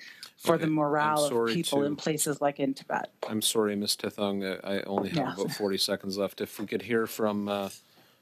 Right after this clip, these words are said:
Speaker 2: from Ms. Wang, just because she's next on my list, uh, with all due respect to, uh, Mister Mehdi.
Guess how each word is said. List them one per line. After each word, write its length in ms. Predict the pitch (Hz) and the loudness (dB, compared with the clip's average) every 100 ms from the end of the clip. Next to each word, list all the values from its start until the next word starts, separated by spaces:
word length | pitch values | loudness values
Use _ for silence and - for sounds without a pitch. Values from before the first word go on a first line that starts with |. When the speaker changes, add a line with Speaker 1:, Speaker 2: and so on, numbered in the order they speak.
| _ | _
Speaker 2:
from 180 | - 107 | -2 0
Ms. 180 | 104 - | 0 0
Wang, 300 | 104 95 92 _ | 0 0 -4 _
just 200 | 117 104 | -8 -6
because 240 | 101 110 | -4 -4
she's 200 | - 101 104 | -2 -2 0
next 280 | 101 - | -2 -2
on 80 | 101 | -4
my 120 | 95 | -2
list, 440 | 92 98 - - - | -2 -2 -2 -4 -2
uh, 220 | 92 92 92 | -2 -2 -8
with 140 | 101 101 | -6 -2
all 120 | 92 | -2
due 100 | 95 | -2
respect 440 | 92 - 95 - | -4 -2 -2 -4
to, 240 | - 95 92 | -6 -2 -2
uh, 40 | |
Mister 240 | 90 - 92 | -4 -8 -6
Mehdi. 300 | 90 90 | -6 -8